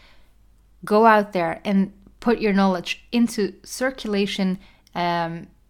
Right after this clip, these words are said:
discuss money and finance with other people, see what they have to say, because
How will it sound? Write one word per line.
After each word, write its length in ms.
discuss 560
money 300
and 160
finance 480
with 180
other 200
people, 360
see 220
what 200
they 180
have 180
to 100
say, 280
because 440